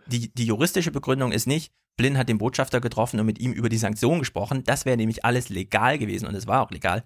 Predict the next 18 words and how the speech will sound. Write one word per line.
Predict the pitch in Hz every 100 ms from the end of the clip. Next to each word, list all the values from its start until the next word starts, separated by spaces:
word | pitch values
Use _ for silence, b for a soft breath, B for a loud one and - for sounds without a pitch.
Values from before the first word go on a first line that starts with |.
| b b b -
Bei | 107
Flynn, | 117 156
da | 131
gibt's | 139 -
ganz | 131 160 175
andere | 135 180 127
Sachen, | 98 -
über | 104 104
die | 107
man, | 113 107
die | 110
kommen | 104 104
jetzt | 101
auch | -
alle | 87 104
hoch. | 143 160 _ _ _ _ _ _
Obama | - 110 120 113 104
wurde, | 101 98 101